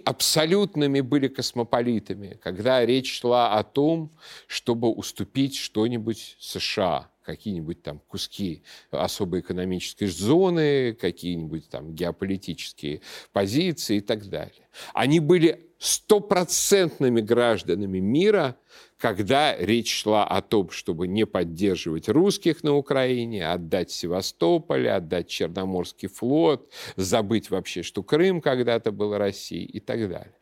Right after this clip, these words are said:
И только в одном единственном случае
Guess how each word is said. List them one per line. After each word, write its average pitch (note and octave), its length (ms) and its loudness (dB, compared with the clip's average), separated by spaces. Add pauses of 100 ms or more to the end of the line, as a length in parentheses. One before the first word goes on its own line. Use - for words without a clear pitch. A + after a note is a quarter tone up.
(240)
И A#2+ 120 4
только F#3 400 6
в C#3 160 2
одном D#3+ 520 4
единственном A#2 880 0
случае A#2+ 840 -2